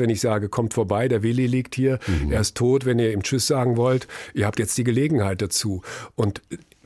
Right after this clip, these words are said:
Speaker 1: es stimmt, die ersten zwei Tage kam niemand, aber dann auf einmal kamen immer mehr. Und
Speaker 2: Mhm.
Speaker 1: ich habe dann überlegt, auch das ist so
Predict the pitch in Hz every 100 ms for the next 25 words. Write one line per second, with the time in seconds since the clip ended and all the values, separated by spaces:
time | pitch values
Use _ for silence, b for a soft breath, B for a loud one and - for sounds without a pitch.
0 | - - - - 123 107 107 107 - 110
1 | 104 107 110 104 104 110 113 131 135 127
2 | 110 101 104 196 214 123 - 101 113 135
3 | 131 135 B B - 107 117 117 123 123
4 | 120 139 104 80 - 95 98 - - 87
5 | 76 - 104 101 95 95 92 107 - B
6 | B B - 92 - 104 - - 95